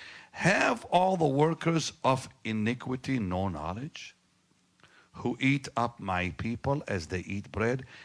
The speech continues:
and call not upon the Lord?" They're not calling upon God. Why? No knowledge of God. When there's no knowledge of God,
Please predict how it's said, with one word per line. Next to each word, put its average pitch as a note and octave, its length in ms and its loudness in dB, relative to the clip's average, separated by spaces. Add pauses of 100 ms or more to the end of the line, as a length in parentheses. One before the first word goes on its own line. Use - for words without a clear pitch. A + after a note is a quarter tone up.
(180)
and G#2+ 300 0
call F2+ 400 2
not G#2+ 580 0 (360)
upon G#2 640 -4
the - 100 -18
Lord?" D2+ 340 -10 (1160)
They're F#3 120 2
not D3+ 200 2
calling G#2 300 0
upon G#2+ 280 -2
God. D3 220 0
Why? G#3 360 0 (640)
No F3 160 0
knowledge D#3+ 320 0
of G2 100 -4
God. - 300 -10 (1800)
When A#2 240 0
there's A#2+ 260 2
no A2+ 160 2
knowledge G#2 380 4
of E2 180 -6
God, D3+ 580 4